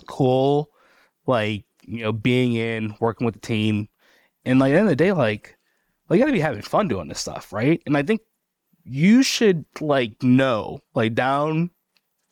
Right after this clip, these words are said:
you know, in your heart, whether or not you feel like you're gonna be having fun leading people,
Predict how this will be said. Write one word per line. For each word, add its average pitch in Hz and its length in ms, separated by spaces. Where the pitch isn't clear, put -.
you 127 140
know, 113 240
in 147 140
your 160 140
heart, 110 440
whether 127 280
or 120 40
not 117 240
you 110 100
feel 123 180
like 110 120
you're 110 100
gonna 117 160
be 107 100
having 104 280
fun 120 580
leading 127 400
people, 110 720